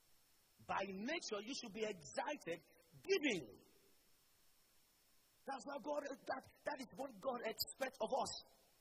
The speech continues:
You should be excited. Let's read Sec-, Second Corinthians chapter, uh, nine. Second Corinthians chapter nine. Let's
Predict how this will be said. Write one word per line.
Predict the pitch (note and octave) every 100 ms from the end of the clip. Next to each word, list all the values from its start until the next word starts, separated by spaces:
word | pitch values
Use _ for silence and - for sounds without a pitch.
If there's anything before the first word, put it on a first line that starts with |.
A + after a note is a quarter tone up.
| - - - - - - _ - _ -
You | G#3+ C4+
should | - - F4 B3+
be | G3 G3
excited. | - - F3+ - - - - - - _ _ _ - _ - - _ _ - _ _ _ _ - - - F3+
Let's | C4 -
read | D4 -
Sec-, | B3 A#3+ - -
Second | A#3 A#3+
Corinthians | F#3 G3 G3 G#3 -
chapter, | D#3+ - C#3 C3+ - - - - - - - _ -
uh, | C#3+ D3 C3+ C3 - -
nine. | C#3+ F3+ G#3 F#3+ C#3 G#2+ - - - - - - - - - - - - - - _ -
Second | -
Corinthians | E3+ F3 G3
chapter | D#3 - C#3
nine. | D3 D#3+ A3+ - - - _ _ - _ - _ _ _ - - _ _ - _ _ _ -
Let's | E3+